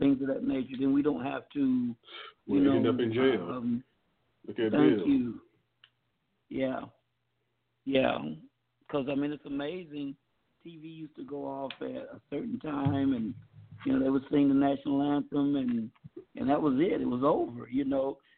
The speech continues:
Speaker 1: and you couldn't even do certain things. Matter of fact, uh, you know, they stopped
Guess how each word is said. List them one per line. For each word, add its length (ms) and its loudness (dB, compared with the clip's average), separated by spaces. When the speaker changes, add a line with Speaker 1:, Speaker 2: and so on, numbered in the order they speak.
Speaker 1:
and 140 2
you 120 -2
couldn't 280 0
even 380 2
do 160 0
certain 260 0
things. 280 -2
Matter 180 0
of 80 -10
fact, 360 -6
uh, 380 0
you 100 4
know, 180 2
they 320 0
stopped 320 -4